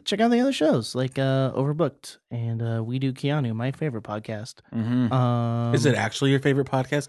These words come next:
Speaker 3: or is it just about your favorite subject?
Speaker 1: It's about my favorite subject, but they do a really good job, and I'm glad I didn't do it 'cause I think they put in more, more effort than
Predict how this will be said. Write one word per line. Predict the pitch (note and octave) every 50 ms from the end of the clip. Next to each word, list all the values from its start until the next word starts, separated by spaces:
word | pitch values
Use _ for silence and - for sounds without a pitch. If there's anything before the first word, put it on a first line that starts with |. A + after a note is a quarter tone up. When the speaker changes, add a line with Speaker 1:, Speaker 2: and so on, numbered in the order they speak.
| - - - - -
Speaker 3:
or | D3
is | D3 C3+
it | C3
just | B2+ C3 B2+
about | A#2+ B2 A#2 G#2+
your | A2 G2+
favorite | - A2 G2 F#2 D2+ -
subject? | - G2+ F#2+ - - - _ - - _ _ _ _ _ _ -
Speaker 1:
It's | - A3 F#3+ - -
about | D#3+ E3 D#3 B2+ F#3+ F#3+ G3 G#3+
my | A#3 A3+
favorite | F#3+ - F3+ E3+ F#3 E3 -
subject, | - D#3 C#3 C3 C#3+ C#3 C3+ C3+
but | - C3 -
they | C3+ A#2+
do | A2+ - C3+ C3+ C3+ C3 C3 - -
a | A2+ A2+
really | G#2+ A2+ B2+ C#3 D3+ D#3
good | C#3+ D3+ C#3 B2
job, | A2 A#2+ A#2 A2 G#2+ G#2+ G2 -
and | - A#2+ A#2
I'm | A2+ A2+
glad | G#2 A2 A2 A#2 A#2+ B2
I | D3 D3
didn't | C3+ C#3+ C#3+ C#3+ C3 -
do | - A#2 A#2
it | A#2 A2+ - -
'cause | - - A2 G#2 G#2+
I | A2 A2
think | - - A2+ A2 G#2+
they | - A2 A2+
put | - - A#2+ A2
in | A2+ A2 A2
more, | G#2+ G#2+ A2+ A#2 _ _ _ _ _ _ -
more | C3+ C3 C3 C3+ B2+ -
effort | A#2+ B2 - - C3 B2 G#2+ - -
than | A#2+ A#2 A2+ A2 A2 G#2